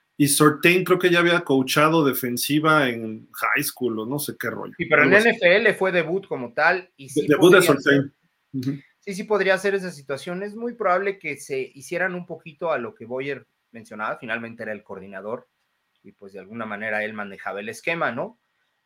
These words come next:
Speaker 2: Pero sí, creo que, eh, eh, coincido con Antonio en ese sentido. Si, si Fangio tiene a la,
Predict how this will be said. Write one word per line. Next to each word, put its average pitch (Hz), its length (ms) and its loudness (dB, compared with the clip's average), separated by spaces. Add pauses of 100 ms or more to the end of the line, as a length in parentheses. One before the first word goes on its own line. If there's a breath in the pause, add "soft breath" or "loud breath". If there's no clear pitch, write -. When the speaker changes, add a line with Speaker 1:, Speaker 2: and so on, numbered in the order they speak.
(120)
Speaker 2:
Pero 160 600 4 (300)
sí, 233 480 -6
creo 233 220 -4
que, 220 160 -4
eh, 170 140 -8 (640)
eh, 143 120 -8
coincido 151 380 -4
con 151 140 -4
Antonio 170 320 -4
en 160 100 -8
ese 170 160 -10
sentido. 156 640 -4
Si, 131 560 -14
si - 200 -16
Fangio 180 420 2
tiene 175 280 -6
a 156 120 0
la, 123 200 -2